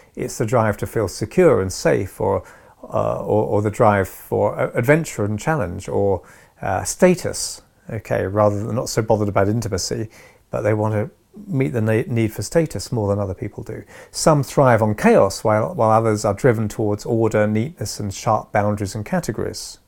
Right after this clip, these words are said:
and security. So th-, so this brings us neatly back to personality type. We certainly shouldn't overly categorize people. To be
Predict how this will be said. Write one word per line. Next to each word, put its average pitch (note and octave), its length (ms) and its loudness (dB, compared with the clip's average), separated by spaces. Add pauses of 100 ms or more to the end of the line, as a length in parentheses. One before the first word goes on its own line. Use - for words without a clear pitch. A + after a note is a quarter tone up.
(300)
and A2 120 -10
security. A#2+ 640 -6 (640)
So C3+ 240 -2
th-, F3 140 -4
so D#3+ 100 0
this G#3 140 2
brings F3+ 340 2
us C#3+ 160 -4
neatly C#3+ 380 -2
back - 300 -4
to G#2 380 -4 (420)
personality G2+ 520 -2
type. - 380 -8 (540)
We C3 100 0
certainly D3+ 480 2
shouldn't D#3+ 500 0 (120)
overly G#2+ 540 4 (360)
categorize G2+ 500 0
people. - 440 -6 (360)
To A2 160 -4
be A#2 360 0